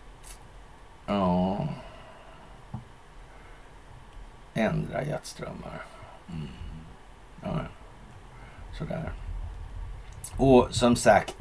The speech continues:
det är regnbåge över Los Angeles-klassen, alltså, på Navy Military Report också. Det är ju Rainbow over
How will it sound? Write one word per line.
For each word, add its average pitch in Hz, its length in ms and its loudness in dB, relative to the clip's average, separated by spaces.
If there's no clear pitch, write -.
det 107 440 8
är 98 140 2
regnbåge 98 720 6
över 87 640 0
Los - 220 -4
Angeles-klassen, - 960 0
alltså, - 540 -6
på 87 280 -2
Navy 92 560 -4
Military 87 640 -2
Report - 600 -6
också. - 400 -8
Det 101 300 -2
är 92 40 -2
ju 82 280 -2
Rainbow 90 580 0
over 95 500 -6